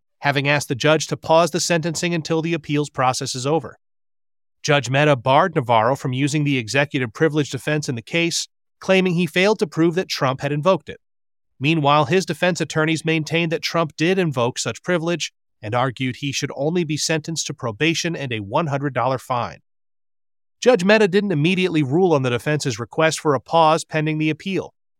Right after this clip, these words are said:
Instead, he asked for another briefing on the matter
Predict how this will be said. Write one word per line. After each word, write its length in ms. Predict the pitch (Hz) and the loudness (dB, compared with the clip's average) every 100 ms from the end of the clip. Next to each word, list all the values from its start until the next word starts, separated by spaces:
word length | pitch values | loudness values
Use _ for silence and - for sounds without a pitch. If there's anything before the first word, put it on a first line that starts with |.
| - | -14
Instead, 400 | - - 196 185 | -8 0 2 2
he 160 | 147 | 2
asked 260 | 120 147 - | 2 0 0
for 120 | 180 | 0
another 360 | 180 202 214 147 | 4 4 4 2
briefing 400 | 107 98 - 110 | -2 -8 -10 -10
on 100 | 107 | -8
the 80 | |
matter 360 | 113 160 165 160 | -2 2 2 0